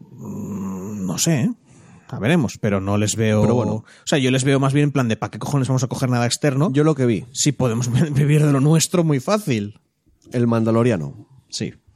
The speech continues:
Speaker 2: De momento, dos capítulos, creo que el tercero se emitió ya el viernes.
Speaker 1: Ujú.
Speaker 2: O yo a ver si está para descargar por ahí en páginas piratillas.
Speaker 1: Ujú.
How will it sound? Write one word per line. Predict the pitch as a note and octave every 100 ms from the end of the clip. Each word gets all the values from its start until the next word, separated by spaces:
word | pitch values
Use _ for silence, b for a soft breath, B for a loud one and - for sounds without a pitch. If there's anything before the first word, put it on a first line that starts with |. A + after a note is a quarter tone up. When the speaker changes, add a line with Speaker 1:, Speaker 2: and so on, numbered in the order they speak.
| _ _ _
Speaker 2:
De | F#2+ G#2
momento, | A#2+ B2+ B2+ - -
dos | G#2+ -
capítulos, | A#2 C3 D3+ C3+
creo | A2+ A2
que |
el | A2
tercero | A2 G2+ G#2
se | G2
emitió | F#2 G2+
ya | G2
el | F2+
viernes. | F2+ G#2 B2 D3+ - - _ _ _ -
Speaker 1:
Ujú. | E3 C3
Speaker 2:
O |
yo | F2+
a |
ver | F2+
si | -
está | D#2+ E2
para | D#2+
descargar | D#2+ E2+ D#2 E2
por | E2
ahí | E2+
en | D#2+
páginas | - - - -
piratillas. | - E2+ B2 C#3 F#3 -
Speaker 1:
Ujú. | G#2+ F2 G#2 F3